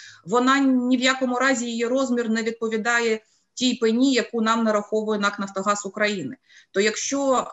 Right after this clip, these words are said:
е, ми приймаємо, а,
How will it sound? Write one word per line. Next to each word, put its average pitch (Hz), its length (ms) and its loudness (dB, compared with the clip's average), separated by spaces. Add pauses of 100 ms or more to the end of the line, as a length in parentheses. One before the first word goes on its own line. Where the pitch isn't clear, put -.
е, 220 440 2
ми 220 380 -2
приймаємо, 214 960 -2 (880)
а, 196 720 -4